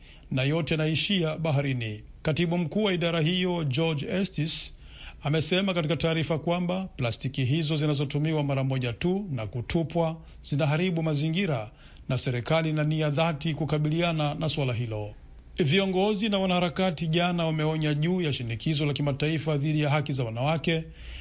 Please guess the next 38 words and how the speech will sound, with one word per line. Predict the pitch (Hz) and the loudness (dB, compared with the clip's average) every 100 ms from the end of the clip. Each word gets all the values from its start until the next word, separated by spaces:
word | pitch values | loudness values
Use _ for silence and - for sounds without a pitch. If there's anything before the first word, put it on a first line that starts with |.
| - | -6
miaka | 143 143 165 170 | 0 2 2 2
ishirini | 151 170 151 | 2 2 0
na | 151 | 0
tano | 170 170 170 156 | 2 2 2 0
baada | 147 160 160 | 2 2 2
ya | 151 | 0
mkutano | 139 143 165 160 | -2 0 0 0
wa | 156 | 0
kihistoria | 147 139 - 156 165 | 0 -2 0 0 2
wa | 147 | 0
Beijing | 139 143 139 190 175 208 - - - - - | 0 0 2 0 0 -2 -8 -18 -18 -10 -4
ambao | 131 139 170 | 0 2 2
ulipitisha | 156 147 147 165 156 160 151 | 2 0 0 0 2 2 2
ajenda | 143 151 151 143 | 2 2 2 0
kabambe | 143 135 160 165 151 | 0 2 2 2 2
ya | |
usawa | 151 143 170 165 156 | 0 0 0 2 0
wa | 160 | 0
wanawake. | 156 139 127 117 123 107 107 - - - | 0 0 0 -2 -2 -4 -8 -18 -18 -10
"Tunahitaji | - 175 185 190 196 220 190 | 0 2 2 2 2 2 0
kuanza | - 175 170 160 156 | 0 0 2 0 0
sasa | 180 175 - 160 | 2 0 2 2
na | 151 | 2
ahadi | 143 143 147 | 2 2 0
zenu | 131 170 170 160 | 2 0 0 0
nyie | 156 156 | 0 2
waheshimiwa | 151 135 131 - 156 170 175 180 | 2 2 2 2 0 2 0 -2
katika | - 107 120 | -6 -6 -4
kumbukumbu | 110 131 123 135 139 | -2 -2 0 0 2
hii, | 156 175 170 - - - | 2 2 -2 -10 -20 -10
kutafakari | 135 135 127 135 165 156 156 | -4 -2 0 0 2 2 2
tena | 175 175 170 165 | 2 2 2 0
na | 156 | 0
kupiga | 160 135 165 151 | -2 -2 0 2
hatua | 147 143 170 165 | 0 0 0 2
ya | 139 | 2
haraka | 147 135 117 | 0 -2 -2
mbele | 127 170 170 | 2 2 2